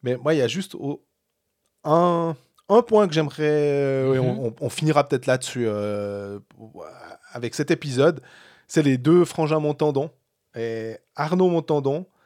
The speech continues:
Speaker 1: soixante-quatre points,
Speaker 2: Ouais.
Speaker 1: quarante-six matchs, trente-six buts. Euh, et, euh, Maxime, en défense, quarante et un matchs, euh, quarante et un points en quarante-six matchs.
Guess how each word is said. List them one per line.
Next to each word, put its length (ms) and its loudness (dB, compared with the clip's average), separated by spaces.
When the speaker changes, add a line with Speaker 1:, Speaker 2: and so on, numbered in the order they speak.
Speaker 1:
soixante-quatre 760 -2
points, 340 -6
Speaker 2:
Ouais. 140 -10
Speaker 1:
quarante-six 460 -2
matchs, 320 -2
trente-six 640 -2
buts. 220 -4
Euh, 360 -2
et, 300 0
euh, 200 0
Maxime, 540 0
en 120 2
défense, 640 0
quarante 360 -4
et 20 0
un 140 0
matchs, 600 -4
euh, 100 -4
quarante 260 2
et 40 4
un 100 4
points 180 0
en 100 2
quarante-six 460 -6
matchs. 400 -6